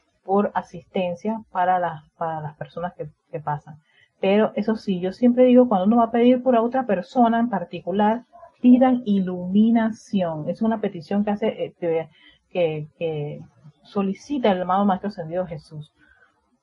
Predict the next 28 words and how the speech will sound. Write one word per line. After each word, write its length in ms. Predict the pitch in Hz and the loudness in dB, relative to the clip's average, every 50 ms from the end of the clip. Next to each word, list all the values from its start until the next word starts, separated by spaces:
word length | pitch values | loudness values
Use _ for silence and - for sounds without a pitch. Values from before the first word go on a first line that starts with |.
| _ - | _ 2
Porque 400 | 208 202 202 - 247 247 247 247 - | 2 2 4 6 6 6 6 4 4
uno 260 | 233 226 226 254 262 | 4 6 6 8 8
no 140 | 262 262 262 | 6 6 4
sabe 420 | 262 - 277 254 240 226 220 233 247 | 4 6 8 8 8 10 8 6 2
si 300 | 247 - 240 240 208 208 | 2 2 4 6 6 6
es 100 | 240 240 | 4 4
porque 760 | - 285 269 247 - 226 196 185 175 175 170 170 170 - - _ _ _ _ _ | 2 2 2 4 4 4 6 6 6 6 6 6 4 2 -4 _ _ _ _ _
tiene 160 | - 247 247 226 | 4 6 8 8
la 160 | 226 226 226 | 8 6 4
defensa 320 | 247 277 285 254 320 311 | 6 6 4 4 6 6
baja 440 | 302 320 311 262 254 254 277 285 - _ - | 8 8 8 8 8 6 4 2 -2 _ 4
o 240 | - 262 294 269 247 | 8 8 8 8 6
por 140 | 240 233 233 | 4 6 8
una 260 | 240 254 254 247 - | 8 6 6 4 2
condición 840 | - 233 214 208 196 190 190 - - 240 254 254 269 269 254 254 - | 2 4 4 4 4 2 -4 -4 0 2 4 4 4 2 0 -4 -2
interna 960 | 233 226 226 226 214 208 - - 277 277 262 233 214 208 196 202 233 285 - _ _ _ _ _ _ - _ _ _ - | 0 0 2 2 2 0 4 6 8 8 8 8 6 4 2 2 0 0 -2 _ _ _ _ _ _ -20 _ _ _ 0
del 220 | 185 202 208 208 | 4 4 6 6
individuo, 880 | 208 202 202 196 202 190 226 262 262 240 196 196 202 208 202 - - - _ - | 6 6 6 4 4 4 4 4 4 4 4 4 2 2 0 -4 -6 -10 _ 0
problemas 600 | - 202 196 202 214 233 240 240 233 226 233 - - _ - - | 2 4 6 6 6 6 6 6 6 4 2 -2 -8 _ -10 -2
ya 120 | - 180 | -2 -2
sea 440 | - - 220 220 214 202 180 - 208 - - | 0 0 0 2 4 4 2 2 0 -6 -8
mentales, 500 | 196 180 180 185 185 - 208 214 220 220 | -6 -4 -4 -4 -2 0 0 2 2 2
emocionales, 840 | 220 196 185 180 - - 190 180 185 202 226 220 196 180 180 196 - - _ - - - - - - | 0 0 0 -2 -4 -6 -8 -6 -4 -2 -2 -2 -2 -4 -4 -6 -8 -12 _ -20 -20 -20 -20 -6 2
que 160 | - 196 202 | 2 4 6
ya 160 | 202 208 220 | 8 8 8
el 120 | 247 247 | 8 8
cuerpo 380 | - 269 247 254 247 269 254 247 | 8 8 8 8 8 4 2 4
colapsa 720 | - 202 185 190 220 254 277 - - - - - - - | 4 4 4 4 4 0 0 -4 -8 -14 -12 -12 -12 -12